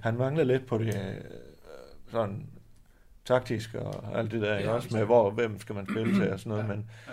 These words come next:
Speaker 1: men han er pissegod til det. Så ham bytter vi ud med, øh, jeres fystræner.
Speaker 2: Jamen, jeg tror faktisk, vi har en, øh, en ledig plads der, så,
Speaker 1: Fantastisk.
Speaker 2: øh, umiddelbart. Så den, den, øh,
Speaker 1: Nå,
Speaker 2: men
Speaker 1: den
Speaker 2: hvad
Speaker 1: skulle vi ikke lægge arm om, hva'?
Speaker 2: Nej, men jeg tænker,
Speaker 1: Ja.
Speaker 2: ham har du jo.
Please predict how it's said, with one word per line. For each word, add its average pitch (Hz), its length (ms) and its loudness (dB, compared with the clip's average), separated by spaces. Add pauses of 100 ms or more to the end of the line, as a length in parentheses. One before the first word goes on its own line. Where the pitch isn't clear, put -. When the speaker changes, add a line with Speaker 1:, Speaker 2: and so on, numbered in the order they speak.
(160)
Speaker 1:
men 104 120 -2
han 113 280 0
er 104 100 -6
pissegod 120 500 2
til 107 120 -10
det. 110 160 -4
Så 131 160 0 (180)
ham 165 380 4
bytter 156 180 6
vi 147 120 2
ud 165 180 4
med, 131 280 2
øh, 120 80 0
jeres 131 400 2
fystræner. 117 540 -2 (340)
Speaker 2:
Jamen, 165 100 -6
jeg 170 80 -2
tror 180 160 -6
faktisk, 147 260 -6
vi 143 60 -10
har 143 180 -4
en, 110 100 -10
øh, 98 380 -12
en 107 60 -14
ledig 110 440 -12
plads 110 220 -16
der, - 100 -18 (140)
så, - 100 -20
Speaker 1:
Fantastisk. 123 560 6
Speaker 2:
øh, 123 80 4 (200)
umiddelbart. 101 240 -12
Så - 80 -20
den, - 120 -12 (220)
den, 156 160 -16
øh, 110 60 -16 (160)
Speaker 1:
Nå, 131 180 2
Speaker 2:
men 165 60 0 (200)
Speaker 1:
den - 80 -16
Speaker 2:
hvad 147 140 2
Speaker 1:
skulle 165 180 2
vi 170 60 8
ikke 190 140 6
lægge 143 200 6
arm 143 220 4
om, 135 180 -2
hva'? - 40 -8
Speaker 2:
Nej, 156 80 0 (440)
men 151 80 -12
jeg 127 100 -12
tænker, 123 80 0
Speaker 1:
Ja. 143 80 2
Speaker 2:
ham 160 120 -4
har 170 220 -4
du 170 120 -6
jo. - 60 -6